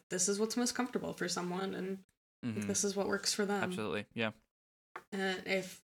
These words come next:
Speaker 1: if, if you're non-binary and people are like, "Well, what does that make your partner?" Just be like,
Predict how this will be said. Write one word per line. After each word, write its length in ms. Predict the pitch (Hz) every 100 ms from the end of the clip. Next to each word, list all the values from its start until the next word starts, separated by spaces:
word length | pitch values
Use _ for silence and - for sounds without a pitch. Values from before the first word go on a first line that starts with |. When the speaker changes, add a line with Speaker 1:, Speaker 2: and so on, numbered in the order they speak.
| -
Speaker 1:
if, 200 | 185 - _ -
if 160 | 196
you're 120 | 202 202
non-binary 680 | 196 196 190 196 202 202 202
and 100 | 185
people 220 | 202 196
are 80 | 190
like, 160 | 190 185
"Well, 160 | 190 185
what 260 | 180 190
does 160 | 196 190
that 260 | 202 196 - _ _ - - -
make 220 | 190 196
your 60 | 196
partner?" 480 | 220 220 180 185 196
Just 120 | - -
be 60 |
like, 200 | 196 180